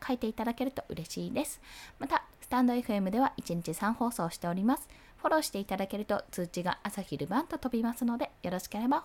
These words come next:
フォローもお願いいたします。そんな中ですね、今日は金曜日、金曜日に収録しておりますが、明日は土日、子供がいる、どうやって過ごそうなんてことを考えながら、今日も収録あと二本できたらな、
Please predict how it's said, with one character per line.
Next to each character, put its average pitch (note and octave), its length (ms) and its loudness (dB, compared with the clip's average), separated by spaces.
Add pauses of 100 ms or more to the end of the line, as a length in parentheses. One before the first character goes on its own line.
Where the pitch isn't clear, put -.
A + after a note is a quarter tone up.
フ B3 60 8
ォ A3+ 40 6
ロ A3 100 4
ー G3 40 0
も G3 220 0
お D3+ 100 -2
願 D3 300 -2
い - 20 -4
い - 40 -8
た F3 140 -6
し - 140 0
ま D4 120 2
す。 - 120 -4 (420)
そ - 120 -4
ん G3+ 40 2
な G3+ 80 0
中 F#3+ 280 -4
で F3 100 -6
す - 140 -8
ね、 B3 160 2 (920)
今 E3 140 2
日 D#3+ 40 -2
は D3 140 -4
金 C#4+ 200 4
曜 E4+ 120 2
日、 - 220 -4
金 A#3+ 160 2
曜 B3 140 4
日 - 80 0
に - 80 -2
収 F3 160 -2
録 F3+ 160 -4
し - 80 -6
て G#3+ 80 -4
お - 20 0
り A#3+ 80 2
ま C#4 80 4
す - 100 -10
が、 - 120 -12 (240)
明 - 240 -6
日 D#3+ 40 -6
は D3+ 140 -6
土 D#3+ 120 0
日、 D#4 300 6 (280)
子 - 100 -6
供 C#3 220 -2
が D#3+ 240 -6
い C4+ 80 4
る、 C5 100 0 (220)
ど D3 80 4
う D3+ 60 4
や C3 100 -2
っ - 20 -12
て C3 100 -6
過 - 140 -4
ご B3 100 2
そ F4+ 220 0
う - 20 2
な F3+ 80 0
ん F3+ 60 0
て C#4 60 0
こ F3+ 100 2
と E3+ 100 2
を D3 60 0
考 A3 340 2
え D#4 60 2
な D4+ 100 4
が B3+ 100 4
ら、 - 60 0 (360)
今 E3+ 120 0
日 C#3 80 -6
も A3 200 -2
収 E3 240 2
録 D3+ 280 0
あ F#3+ 80 -2
と D#3+ 120 -4
二 E3 120 0
本 A#3+ 160 2 (200)
で F3+ 80 -4
き - 80 -12
た E3+ 100 -6
ら E3+ 60 -4
な、 G#3+ 160 -4